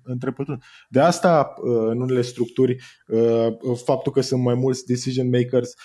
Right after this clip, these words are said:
uh, este, în unele structuri este un impediment oribil pentru creativitate și progres și, uh, uh, disruption. În altele, uh, este un lucru bun pentru că nu, nu se expun riscurilor de a se asocia cu, cu personaje ca acolo.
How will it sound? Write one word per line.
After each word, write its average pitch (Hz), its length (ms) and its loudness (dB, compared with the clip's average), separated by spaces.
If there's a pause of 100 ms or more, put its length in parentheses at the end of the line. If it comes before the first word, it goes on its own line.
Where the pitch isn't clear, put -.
(200)
uh, 110 340 0
este, 117 720 0
în 123 140 -4
unele 123 180 0
structuri 123 380 -4
este 123 180 -2
un 110 200 -2
impediment 110 600 -2
oribil 101 440 -4
pentru 98 500 -8
creativitate 101 760 -4
și - 160 -12
progres 95 480 -6
și, 92 440 -4
uh, 92 280 -6 (360)
uh, 92 220 -2
disruption. 135 640 -2 (220)
În 135 160 -2
altele, 160 680 4
uh, 143 400 2
este 143 320 0
un 151 140 -2
lucru 160 280 -4
bun 170 120 0
pentru 165 240 -4
că 165 120 -4
nu, 165 560 -2 (100)
nu 156 200 -2
se 156 260 -2
expun 147 320 -6
riscurilor 143 680 -2
de 131 400 -2
a 127 160 -2
se 131 140 -6
asocia 131 440 -4
cu, 123 420 -8
cu 123 140 -10
personaje 123 480 -6
ca 120 100 -2
acolo. 117 580 -4